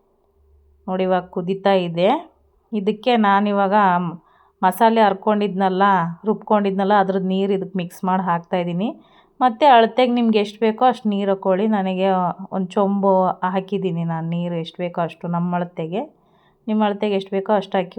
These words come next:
ಒಂದು ಸಲ ಮಿಕ್ಸ್ ಮಾಡಿ. ಈಗ ಇದನ್ನು ಚೆನ್ನಾಗಿ ಕುದಿಸ್ಕೊಳ್ಳೋಣ ಇವಾಗ.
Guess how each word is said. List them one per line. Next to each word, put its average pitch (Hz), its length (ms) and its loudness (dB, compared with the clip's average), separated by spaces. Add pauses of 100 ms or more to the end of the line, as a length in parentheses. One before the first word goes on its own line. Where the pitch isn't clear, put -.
ಒಂದು 190 160 -8
ಸಲ 196 260 0
ಮಿಕ್ಸ್ 180 200 -12 (100)
ಮಾಡಿ. 190 200 -2 (880)
ಈಗ 226 80 0 (120)
ಇದನ್ನು 233 340 2 (760)
ಚೆನ್ನಾಗಿ 220 500 2
ಕುದಿಸ್ಕೊಳ್ಳೋಣ 196 640 0 (140)
ಇವಾಗ. 160 280 -6